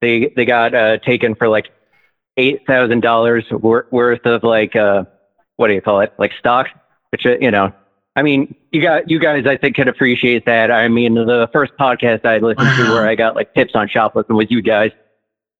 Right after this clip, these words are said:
Speaker 1: Yeah.
Speaker 2: <laughs> Eight thousand,
Speaker 1: Yeah.
Speaker 2: eight thousand in stock in one day?
Speaker 1: Yeah, yeah, man.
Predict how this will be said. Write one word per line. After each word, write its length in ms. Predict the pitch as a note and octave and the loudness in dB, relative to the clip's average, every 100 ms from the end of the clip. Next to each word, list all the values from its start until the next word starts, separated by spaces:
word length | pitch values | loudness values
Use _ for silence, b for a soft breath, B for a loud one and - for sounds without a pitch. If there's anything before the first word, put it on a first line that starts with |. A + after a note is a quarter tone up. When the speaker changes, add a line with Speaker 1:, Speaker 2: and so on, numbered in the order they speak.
| _ _ _ | _ _ _
Speaker 1:
Yeah. 280 | A#2 A#2+ A2+ A2 | -2 0 0 0
Speaker 2:
<laughs> 40 | |
Eight 220 | F3 G#3+ | -2 0
thousand, 600 | D3 C#3+ E3+ F3+ F#3+ E3+ | -2 0 0 0 0 0
Speaker 1:
Yeah. 240 | E3 G#2+ A2+ - E3+ | 0 0 -4 -4 -2
Speaker 2:
eight 220 | A3+ G#3+ | -2 -2
thousand 640 | F#3 F#3 G3 G#3 F#3+ D#3+ | -2 0 0 0 0 -2
in 100 | E3 | -2
stock 460 | D3 F3+ E3 F3 E3+ _ _ _ - | -2 -2 -2 -2 -4 _ _ _ -4
in 240 | D3 C#3 C3 | -2 0 0
one 240 | E3 E3+ | 0 0
day? 480 | C#3+ C#3+ E3 A#3 C4 _ _ _ _ _ _ - _ _ _ _ _ _ _ - | 0 0 0 -2 -4 _ _ _ _ _ _ -20 _ _ _ _ _ _ _ -6
Speaker 1:
Yeah, 260 | B2+ D3+ B2+ | -2 0 2
yeah, 260 | A#2 D#3 | 2 0
man. 340 | B2+ G#2+ A#2 | 2 2 0